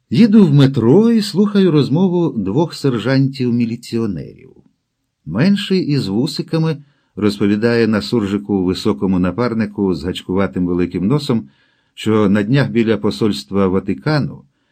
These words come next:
патруль впіймав босого чоловіка, який бігав по засніжених дахах автомобілів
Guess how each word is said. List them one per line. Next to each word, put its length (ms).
патруль 460
впіймав 680
босого 520
чоловіка, 760
який 540
бігав 520
по 140
засніжених 680
дахах 480
автомобілів 880